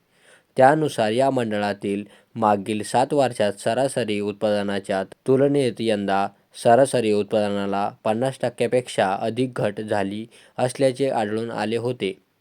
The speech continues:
त्यानुसार आयसीआयसी लोबाड जनरल इन्शुरन्स कंपनीने यासाठीची मंजूर रक्कम आता शेतकऱ्यांच्या खात्यात जमा करण्यास सुरू केली आहे. सोमवारपासून शेतकऱ्यांच्या खात्यात हे पैसे जमा होण्यास सुरुवात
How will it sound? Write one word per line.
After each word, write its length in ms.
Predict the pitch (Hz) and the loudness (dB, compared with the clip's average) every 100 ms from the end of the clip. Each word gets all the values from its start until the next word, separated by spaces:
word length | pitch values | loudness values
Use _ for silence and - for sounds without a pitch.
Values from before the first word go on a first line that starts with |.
| _ _ _ - | _ _ _ 4
त्यानुसार 640 | 131 143 147 - 110 104 - | 6 6 4 0 -2 -2 -2
आयसीआयसी 960 | 113 120 - 139 127 110 - 117 107 104 - _ | -2 -2 -4 -4 -2 -2 -6 -8 -8 -10 -20 _
लोबाड 440 | 117 120 113 110 104 | 6 6 8 4 4
जनरल 420 | 113 110 123 123 | -2 -2 -2 -2
इन्शुरन्स 480 | 127 123 - 135 135 | -2 -4 -4 -4 -4
कंपनीने 640 | 135 117 113 110 101 101 107 131 | -6 -4 -4 -2 -4 -6 -8 -8
यासाठीची 760 | 123 120 - 113 139 139 123 | -6 -6 -6 -6 -8 -8 -8
मंजूर 400 | 113 110 110 139 | -6 -6 -2 -2
रक्कम 420 | 139 - 110 104 | -2 -6 -6 -6
आता 280 | 98 98 98 101 | -8 -8 -8 -8
शेतकऱ्यांच्या 680 | 110 - 113 127 127 120 117 | -10 -6 -4 -4 -4 -6 -6
खात्यात 560 | - 95 - 92 - - - _ - | -8 -8 -8 -10 -12 -20 -20 _ -2
जमा 320 | 123 110 101 101 | 2 2 0 -4
करण्यास 580 | 110 104 104 98 - | -2 -2 -4 -8 -8
सुरू 260 | - 110 110 - - _ | -8 -6 -6 -10 -20 _
केली 240 | 120 117 135 | -4 0 0
आहे. 320 | 143 113 85 - _ _ _ _ | -2 -6 -14 -18 _ _ _ _
सोमवारपासून 760 | - 127 120 151 147 120 117 107 | -2 0 2 2 2 -2 -4 -8
शेतकऱ्यांच्या 760 | - 98 120 131 131 117 98 95 | -10 -6 -4 -2 -4 -6 -6 -6
खात्यात 360 | - 92 95 90 - - | -10 -10 -8 -8 -10 -8
हे 80 | 123 | -6
पैसे 400 | 127 117 107 98 | -4 -6 -6 -10
जमा 340 | 95 101 98 98 101 | -8 -8 -8 -10 -8
होण्यास 360 | 101 92 92 - | -8 -8 -12 -14
सुरुवात 680 | - 101 98 90 92 - | -12 -12 -10 -10 -12 -18